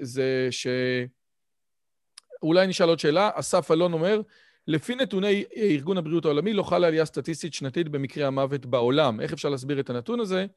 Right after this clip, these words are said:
והאם האינטרס הכל-, הכללי למגר את המגפה נובע רק מדאגה לאנשים זקנים ובעלי מחלות רקע?"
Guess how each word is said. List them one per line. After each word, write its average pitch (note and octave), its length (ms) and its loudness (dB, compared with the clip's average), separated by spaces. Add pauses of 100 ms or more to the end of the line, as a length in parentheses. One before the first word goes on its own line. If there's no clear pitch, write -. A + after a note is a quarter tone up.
(440)
והאם F3 260 2
האינטרס F3 420 0
הכל-, D3 260 0 (120)
הכללי D3 400 0
למגר D#3 320 0
את D3+ 80 -4
המגפה C#3+ 380 -2
נובע D#3 480 0
רק D3 200 0
מדאגה C#3+ 360 0
לאנשים C#3 440 -4
זקנים C#3 480 -6
ובעלי C3 320 -2
מחלות B2+ 440 -4
רקע?" E3+ 300 2